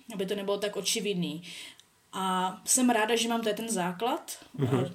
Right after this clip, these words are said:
Speaker 1: vlastně z toho čerpám a baví mě to, ale posunula jsem se dál, že jsem se snažila to vidět nějakým způsobem jinak. Třeba hodně často používám plochy,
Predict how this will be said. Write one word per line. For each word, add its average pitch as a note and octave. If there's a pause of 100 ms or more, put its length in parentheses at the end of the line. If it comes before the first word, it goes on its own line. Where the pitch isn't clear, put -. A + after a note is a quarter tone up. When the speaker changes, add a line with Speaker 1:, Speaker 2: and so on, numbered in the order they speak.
(180)
Speaker 1:
vlastně G#3
z -
toho G#3
čerpám F#3+
a E3+
baví F3+
mě B3
to, C4 (200)
ale G3+
posunula A3
jsem A3
se A3
dál, G#3
že G3+
jsem G3 (400)
se A3+
snažila G#3 (260)
to A#3
vidět G#3
nějakým F#3+
způsobem G#3
jinak. F3
Třeba F#3+
hodně G3
často F#3+
používám D#3+
plochy, A3